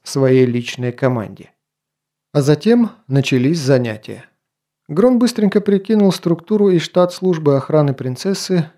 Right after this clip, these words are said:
с небольшим запасом на то, что в будущем придётся распространить её заботу ещё на десять-пятнадцать ключевых лиц королевства, с некоторым внутренним скрипом включив в их перечень и себя.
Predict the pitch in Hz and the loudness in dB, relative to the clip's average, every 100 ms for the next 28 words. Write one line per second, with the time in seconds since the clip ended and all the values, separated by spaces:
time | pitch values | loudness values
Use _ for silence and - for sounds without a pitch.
0 | _ - 170 170 170 190 165 160 147 135 | _ -6 -2 0 -2 0 0 2 0 -2
1 | 131 131 131 196 196 - - - 135 117 | -4 -4 -2 -2 -2 -6 -12 -2 0 0
2 | 156 196 185 208 190 151 135 170 175 180 | -2 -2 -4 -4 -2 -2 0 -2 -2 -4
3 | 170 156 151 - 135 135 156 147 139 127 | -4 -2 -4 -2 -2 0 -2 0 0 0
4 | 131 131 180 180 160 _ _ _ _ - | -2 -4 -2 -2 -4 _ _ _ _ -6
5 | 196 - 135 113 120 123 160 180 175 165 | -4 -2 -2 -4 -4 -2 0 0 -4 -8
6 | - _ 135 131 139 151 151 139 - 127 | -12 _ -4 -2 0 0 -2 -8 -6 -6
7 | - 127 135 127 127 120 - 135 135 120 | -4 -2 -2 -2 -6 -8 -8 -4 -2 -4
8 | - - 58 - _ _ _ _ _ _ | -8 -12 -14 -16 _ _ _ _ _ _
9 | _ - 208 214 170 147 139 127 147 156 | _ -6 0 0 0 0 0 2 2 2
10 | 135 123 120 117 - 185 202 196 180 - | 0 -2 -4 -10 -6 -4 -2 -2 -2 -4
11 | - 139 120 - 175 - 160 151 156 - | -2 0 0 -2 -2 -4 -4 -4 -2 0
12 | 156 147 147 147 139 143 135 143 123 113 | 2 2 0 -4 -2 -4 -4 -4 -6 -8